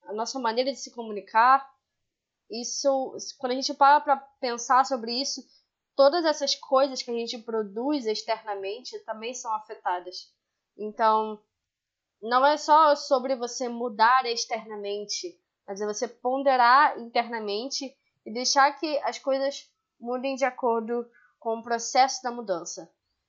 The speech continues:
Tá fazendo sentido? Eu espero que sim. Então, eu vou ler, tipo,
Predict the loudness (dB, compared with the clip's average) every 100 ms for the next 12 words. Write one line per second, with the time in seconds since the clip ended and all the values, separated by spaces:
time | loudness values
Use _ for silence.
0 | _ -10 -6 -4 -4 -4 -6 0 0 0
1 | -8 -12 -12 -12 -2 -2 -2 -4 -4 -6
2 | -12 _ _ _ _ _ _ _ _ -10
3 | -2 4 6 6 2 -6 -10 _ _ _
4 | _ -4 0 2 2 2 -2 -4 -8 -8